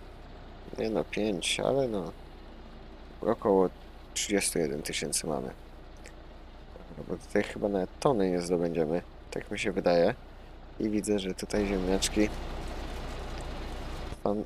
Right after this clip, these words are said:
niewykopane, tylko tym mulcherem zrobione, czy z tą rozdrabniarką, chociaż tu rozdrabniarki nie ma. No ale... Tu,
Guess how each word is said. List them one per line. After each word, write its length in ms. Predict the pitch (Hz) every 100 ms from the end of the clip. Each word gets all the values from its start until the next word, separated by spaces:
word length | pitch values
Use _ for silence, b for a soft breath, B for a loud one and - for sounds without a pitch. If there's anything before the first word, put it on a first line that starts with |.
| 101
niewykopane, 920 | 104 98 104 - - 98 92 92 135 - - - - -
tylko 640 | - - 107 110 107 107 -
tym 160 | 107
mulcherem 600 | 104 107 98 104 92 92
zrobione, 420 | 87 92 85 98 120
czy 160 | -
z 280 | 85 - - -
tą 180 | - 98
rozdrabniarką, 880 | 98 95 - 101 104 98 - 117 139
chociaż 380 | - - - -
tu 120 | 98
rozdrabniarki 800 | 101 98 101 92 95 95 - 98
nie 180 | 104 101
ma. 200 | 101 120 B B B B - - - - -
No 80 | 107 104
ale... 240 | 95 92 85 - - - - - - - - - - - - - - - - - - - - - - - - - - - - - -
Tu, 100 | -